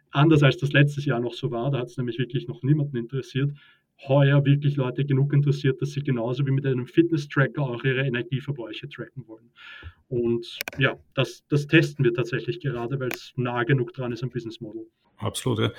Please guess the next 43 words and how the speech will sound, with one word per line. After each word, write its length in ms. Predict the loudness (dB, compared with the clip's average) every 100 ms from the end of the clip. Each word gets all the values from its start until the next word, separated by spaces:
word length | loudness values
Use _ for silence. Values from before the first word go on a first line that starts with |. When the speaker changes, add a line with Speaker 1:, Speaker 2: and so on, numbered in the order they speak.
| -2
Speaker 2:
Also 140 | 4
mich 160 | 6 8
persönlich 340 | 8 8 6
würde 140 | 4 2
das 120 | 4
auf 220 | 4 2
jeden 320 | -4 2 4
Fall 240 | 4 4 4
interessieren, 540 | 2 2 2 6 6
aber 240 | 8 6
was 80 | 6
muss 100 | 6
ich 60 | 8
jetzt 160 | 8
mitbringen, 400 | 8 6 8 8
um 260 | 8 6 4
da 80 | 6
mitmachen 480 | 6 4 2 2 0
zu 100 | 2
können? 180 | 4
Also 180 | 6 4
ich 120 | 0
verstehe, 440 | -2 -2 2 4 4
ein 100 | 2
Smart 380 | 4 6 4 4
Meter 320 | 2 6 6
ist 100 | 6
mal 180 | 4 2 -2
Grundvoraussetzung, 920 | 4 4 4 2 2 2 4 4 4 0 -16 0
aber 100 | 2
ich 80 | 6
brauche 140 | 6
jetzt 120 | 6
kein 140 | 4 4
Smart 340 | 6 6 8
Home. 200 | 8 8
Also 160 | 4 2
ich 80 |
muss 100 | 2
jetzt 160 | 0 2
nicht 240 | 0 0
meine 220 | 2 4 4
Waschmaschine, 720 | 2 2 2 4 6 6